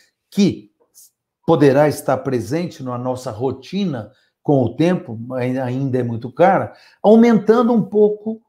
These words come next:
o número de diagnósticos que a gente não tinha conhecimento, explorando um pouco mais a questão da, da, da, da causa genética no aborto. Aí eu venho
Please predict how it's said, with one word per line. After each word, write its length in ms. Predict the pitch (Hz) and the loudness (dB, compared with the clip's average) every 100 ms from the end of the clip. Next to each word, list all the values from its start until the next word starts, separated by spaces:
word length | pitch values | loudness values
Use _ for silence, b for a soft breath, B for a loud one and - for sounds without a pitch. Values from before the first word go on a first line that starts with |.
| _ | _
o 80 | 214 | -2
número 380 | 208 196 190 190 | 0 -2 -4 -6
de 120 | 190 | -6
diagnósticos 840 | 202 180 190 156 151 - _ 165 - | -6 -4 -4 -4 -6 -10 _ -18 -10
que 100 | 175 | -8
a 60 | |
gente 500 | 139 147 139 - 160 b b _ | -8 -8 -10 -12 -16 b b _
não 180 | 156 160 | -4 -4
tinha 300 | - 147 143 | -4 -6 -6
conhecimento, 800 | 143 151 143 175 143 131 135 - _ _ _ | -6 -6 -6 -6 -4 -4 -4 -10 _ _ _
explorando 680 | - - 220 180 180 202 | -16 2 4 4 4 2
um 100 | 185 | 0
pouco 260 | 165 170 165 | -2 -4 -2
mais 480 | 131 131 147 143 - b b 139 | -2 -2 -2 -6 -18 b b -8
a 80 | |
questão 680 | 127 147 - 147 139 143 - _ _ _ _ 202 | -4 -4 -4 -2 -2 -4 -10 _ _ _ _ -12
da, 800 | 117 101 131 131 131 127 131 - - | -4 0 2 2 0 -2 -6 -14 -6
da, 520 | 120 117 113 107 - B B B - | 0 2 2 -2 -6 B B B -2
da, 160 | 131 190 - - 120 127 123 | 0 0 -4 -2 -2 -2 -4
da 160 | 143 | -6
causa 480 | 139 175 180 156 160 | -2 2 2 2 -2
genética 640 | 143 151 135 156 156 - | -2 -4 -2 -4 -4 -6
no 140 | 143 127 | -4 -4
aborto. 460 | 104 104 - _ _ _ b b b b b _ _ | -4 -10 -14 _ _ _ b b b b b _ _
Aí 220 | 247 269 | 6 8
eu 100 | 330 | 6
venho 600 | 185 240 294 180 131 - | 4 4 4 0 -2 -10